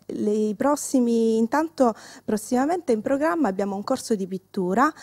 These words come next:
che sarà aperto a, mm,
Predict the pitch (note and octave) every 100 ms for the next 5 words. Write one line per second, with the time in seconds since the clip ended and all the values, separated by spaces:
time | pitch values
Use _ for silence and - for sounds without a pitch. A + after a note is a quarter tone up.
0 | - - - A3 G3+ A#3 G#3 F#3+ A3+ G#3+
1 | F#3+ - - A3 A3 - F#3+ F3+ F3 E3+
2 | E3+ E3+ E3 E3 E3